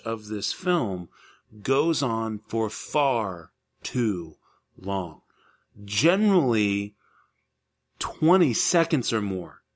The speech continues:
too long. And it's, again, some of it's to make sure that you understand how mundane things are, or how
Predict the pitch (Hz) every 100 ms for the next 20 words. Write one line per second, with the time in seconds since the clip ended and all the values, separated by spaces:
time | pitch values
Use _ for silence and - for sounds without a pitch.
0 | - - 113 98 87 80 71 _ _ _
1 | _ _ _ _ - 120 _ _ _ _
2 | _ _ _ _ _ - 143 143 143 139
3 | - _ _ _ _ _ _ _ 156 -
4 | _ - 151 - 135 131 _ - - -
5 | - 147 185 147 92 90 _ _ _ _
6 | _ _ - - - 151 165 180 - -
7 | 185 170 160 - 127 139 131 - - -
8 | 160 147 - 156 151 - 156 139 127 139
9 | 135 135 135 120 120 120 117 107 98 92
10 | 92 85 - - - - - 143 139 135
11 | 120 - _ - - 156 147 143 143